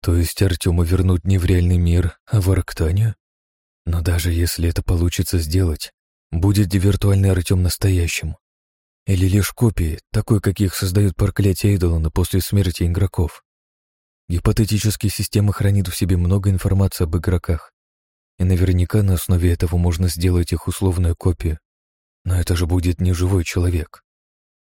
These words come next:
"А это точно будет настоящий Артем, а не его копия?" скептически уточнил я. "Ты хочешь поговорить о душе?"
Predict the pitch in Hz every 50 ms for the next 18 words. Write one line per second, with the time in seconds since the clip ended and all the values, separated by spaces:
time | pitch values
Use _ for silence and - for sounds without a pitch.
0 | _ _ _ _ _ _ _ _ _ _ _ - - 78 82 85 82 - - 80
1 | - - 90 85 - - 101 95 92 95 92 87 92 - - 85 - - - 98
2 | 95 90 85 - - 92 82 80 - - 92 80 73 - - _ - 90 87 90
3 | 90 85 85 92 87 - 92 85 - - 78 78 - _ _ _ _ _ _ _
4 | _ _ _ - - - - 90 80 - 87 - - 87 - - - 85 80 -
5 | 87 - - - 92 85 85 85 80 80 80 82 - _ _ _ _ _ _ _
6 | _ _ _ _ _ _ _ _ _ _ _ _ _ _ _ - 87 92 101 101
7 | - - 113 - - 110 98 - - 113 95 104 101 92 98 92 92 85 - -
8 | 87 78 82 80 76 - - - 76 78 87 117